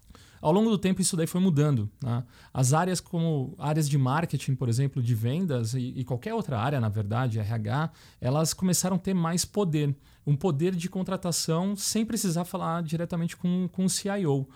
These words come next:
Por quê? Ficou mais fácil. Esse processo ficou muito mais fácil.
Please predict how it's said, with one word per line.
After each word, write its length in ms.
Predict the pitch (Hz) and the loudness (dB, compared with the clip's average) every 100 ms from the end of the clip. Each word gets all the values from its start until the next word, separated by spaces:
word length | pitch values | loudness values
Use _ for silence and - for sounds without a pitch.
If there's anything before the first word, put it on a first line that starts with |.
| - | -6
Por 160 | 254 | -4
quê? 140 | 247 185 | 0 -2
Ficou 220 | - 202 | 0 0
mais 200 | 208 208 | 2 2
fácil. 540 | - 190 185 - 127 | 2 2 0 -2 -2
Esse 160 | 135 - | -2 -2
processo 340 | 175 165 180 | -2 -2 -2
ficou 220 | - - 196 | -4 0 4
muito 220 | 196 180 | 4 2
mais 180 | 139 - | 0 0
fácil. 400 | 120 - - | -4 -6 -10